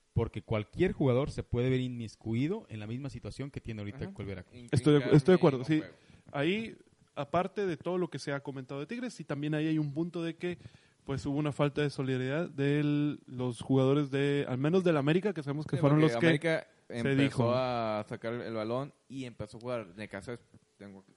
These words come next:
Speaker 2: jugar.
Speaker 3: Sí, al me-, al menos del América sabemos que ahí hubo esa falta de solidaridad también. Goles de Quiroga y autogol de Aguilera, eh,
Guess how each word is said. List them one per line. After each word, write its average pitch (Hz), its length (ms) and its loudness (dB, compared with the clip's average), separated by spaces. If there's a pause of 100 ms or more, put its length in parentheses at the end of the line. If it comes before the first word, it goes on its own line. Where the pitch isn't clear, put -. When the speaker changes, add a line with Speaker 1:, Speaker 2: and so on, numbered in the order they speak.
(120)
Speaker 2:
jugar. 95 200 -10
Speaker 3:
Sí, 156 180 8
al 131 80 4
me-, 160 160 2
al 151 120 4
menos 196 220 4
del 170 140 0
América 196 340 0
sabemos 151 300 -2
que 147 100 -4
ahí 143 140 4
hubo 147 340 4
esa 143 200 2
falta 139 340 0
de 131 180 -6
solidaridad 135 420 4
también. 135 400 2 (1080)
Goles 175 360 6
de 196 220 8
Quiroga 220 560 8
y 190 180 8
autogol 180 420 10
de 185 80 10
Aguilera, 165 480 10 (260)
eh, 123 220 4